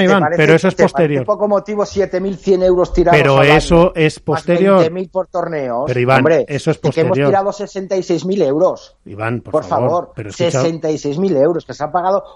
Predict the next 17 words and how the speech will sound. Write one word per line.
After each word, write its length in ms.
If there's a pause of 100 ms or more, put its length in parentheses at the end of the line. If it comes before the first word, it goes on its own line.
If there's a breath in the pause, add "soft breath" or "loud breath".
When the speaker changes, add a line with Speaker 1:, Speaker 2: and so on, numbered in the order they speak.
Speaker 1:
ocho 340
mil 180
euros 240
por 140
un 80
campeonato 560
de 80
veteranos 500
de, 120
de, 180
en 140
Bilbao 460 (160 loud breath)
de, 280
de 100
hospedaje 540
y 60
avi-, 260